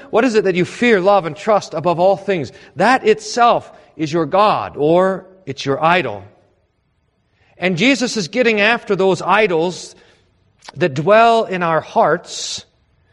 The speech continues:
And the first set of idols that he get, gets after, we could probably put under the category of the hedonistic idols of pleasure. Anger, lust,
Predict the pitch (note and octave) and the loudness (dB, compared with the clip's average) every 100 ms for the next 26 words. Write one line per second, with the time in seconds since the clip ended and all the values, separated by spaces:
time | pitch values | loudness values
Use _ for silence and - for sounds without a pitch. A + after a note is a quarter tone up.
0 | _ F#3+ G#3 G3+ - C4+ C#4+ - G3 E3 | _ -4 -2 -2 0 0 0 2 2 2
1 | C#3+ D#3+ F3 D#3+ E3+ D#3+ E3+ F#3 F#3 C#3+ | 2 2 0 -2 -4 -2 0 -2 -4 -6
2 | E3 - E3 F3 G3+ F#3+ F3 D#3+ A#2+ F#3 | -6 -2 -2 -2 -2 -4 -4 -6 -4 -4
3 | F3 D#3+ - F3 E3+ D#3+ C3+ - D3+ D3 | -2 -4 -6 -4 -2 -2 -6 -4 -4 -4
4 | B2+ C3+ C3+ C3 - - - D3+ B2+ C3+ | -2 0 0 -2 -8 -20 -4 -2 0 -4
5 | - G3+ E3+ F3+ E3 - E3 - D3 D#3 | -6 -6 -4 -2 -4 -2 -4 -2 -2 0
6 | D3+ C#3+ C3+ - - _ - - - D#3+ | 0 -2 -4 -10 -20 _ -12 -12 -6 -2
7 | D3+ G#2 F2+ - _ _ _ _ _ _ | -2 -4 -14 -18 _ _ _ _ _ _
8 | _ _ _ _ _ _ _ _ _ _ | _ _ _ _ _ _ _ _ _ _
9 | - E3 E3 G#2+ D#2+ _ _ _ _ - | -4 -4 -4 -8 -14 _ _ _ _ -20
10 | - D#3 C3+ - - - | -6 -2 -2 -4 -16 -20